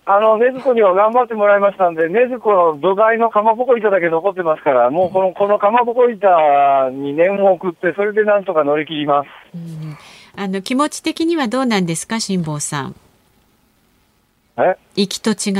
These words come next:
Speaker 1: 気持ち的ですか？
Speaker 2: うん、うん。
Speaker 1: いや、あのね、えーっと、今一応ね、この船、行きはもう満身創痍で、まともに搬送できる状況じゃなかったんですが、今、まともに搬送できる状況になったんで、
Speaker 2: うん。
Speaker 1: 逆にやっぱり抑えていかないと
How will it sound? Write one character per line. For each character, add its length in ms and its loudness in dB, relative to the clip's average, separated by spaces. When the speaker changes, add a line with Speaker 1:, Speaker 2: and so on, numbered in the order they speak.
Speaker 1:
気 80 -4
持 140 2
ち 100 -8
的 240 -4
で 100 2
す 140 -2
か？ 180 -2
Speaker 2:
う 60 -10
ん、 40 -2
う 40 -2
ん。 40 -2
Speaker 1:
い 100 -6
や、 240 -2
あ 200 2
の 120 0
ね、 480 -2
え 240 0
ー 20 -10
っ 100 -16
と、 560 4
今 380 2
一 120 -8
応 160 4
ね、 420 2
こ 120 4
の 160 4
船、 520 2
行 120 -10
き 120 -4
は 180 4
も 280 4
う 20 -4
満 300 2
身 340 -2
創 320 2
痍 100 0
で、 420 2
ま 160 2
と 100 -2
も 80 0
に 80 -2
搬 260 -2
送 160 -2
で 120 -4
き 80 -8
る 120 -8
状 120 2
況 160 -2
じ 40 2
ゃ 60 0
な 140 2
か 80 2
っ 40 2
た 140 2
ん 100 -2
で 60 -14
す 60 -20
が、 100 2
今、 440 2
ま 180 0
と 80 -4
も 100 0
に 60 2
搬 220 0
送 100 0
で 100 -6
き 80 -6
る 100 -4
状 120 2
況 160 0
に 80 -2
な 100 4
っ 60 -4
た 120 0
ん 80 -4
で、 120 -2
Speaker 2:
う 20 -8
ん。 40 -8
Speaker 1:
逆 280 0
に 80 -4
や 120 2
っ 60 -10
ぱ 120 0
り 100 -2
抑 380 0
え 80 2
て 100 -4
い 80 -6
か 120 0
な 140 0
い 60 -6
と 320 2